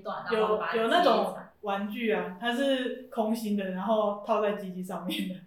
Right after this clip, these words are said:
Speaker 2: <laughs> 我觉得那个男生用得很空虚欸。
Speaker 1: 对啊，他不会觉得他自尊心受创吗？
Speaker 2: 对啊，他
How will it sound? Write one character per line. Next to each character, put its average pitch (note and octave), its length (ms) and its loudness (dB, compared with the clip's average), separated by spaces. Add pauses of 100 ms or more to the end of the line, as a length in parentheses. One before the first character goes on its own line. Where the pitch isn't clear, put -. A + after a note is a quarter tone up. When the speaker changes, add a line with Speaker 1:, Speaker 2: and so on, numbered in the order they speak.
(120)
Speaker 2:
<laughs> D4 160 -6 (680)
我 A3+ 140 -2
觉 C#4+ 80 0
得 E4+ 160 6
那 D#4+ 140 0
个 C#4+ 100 4
男 A3+ 160 4
生 C4 160 2
用 C4 140 4
得 A3+ 80 0
很 F#3 140 -2
空 G#3 260 -4
虚 F#3+ 340 -4
欸。 A3+ 320 -4
Speaker 1:
对 E4+ 80 -4 (140)
啊， E4 460 -2 (200)
他 D4+ 120 0
不 D4+ 80 -2
会 D4+ 100 4
觉 C4+ 140 4
得 A3+ 80 0
他 - 300 -2 (180)
自 B3+ 180 -8
尊 A#3 180 -2
心 A3+ 160 -2
受 G#3+ 280 -2
创 F3+ 320 -6
吗？ - 240 -8
Speaker 2:
对 D4 100 -2
啊， D4 220 -2
他 D#4+ 260 -2